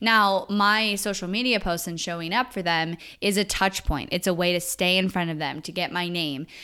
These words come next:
Because if somebody, you know, you watch their story or you see a post, and y-, even if it was ten seconds that you actually registered their name in their post,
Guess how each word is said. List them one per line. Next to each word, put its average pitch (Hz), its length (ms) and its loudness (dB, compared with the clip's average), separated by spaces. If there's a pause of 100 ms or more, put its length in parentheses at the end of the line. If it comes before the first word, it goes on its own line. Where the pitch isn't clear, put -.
(180)
Because 220 300 2
if 208 120 0
somebody, 202 920 2 (180)
you 196 120 -2
know, 185 60 0
you 196 240 0
watch 208 280 4
their 175 160 2
story 165 720 2
or 175 240 2
you 170 300 -2
see 190 200 -2
a 170 60 -2
post, 170 540 0
and 175 140 -2
y-, 185 300 -4
even 226 220 2
if 220 100 0
it 202 120 -2
was 180 220 0
ten 190 380 0
seconds 170 520 -2
that 160 160 -2
you 170 160 -2
actually 160 420 0
registered 165 560 -4
their 156 160 -6
name 160 260 -6
in 165 140 -6
their 151 120 -6
post, 202 480 -2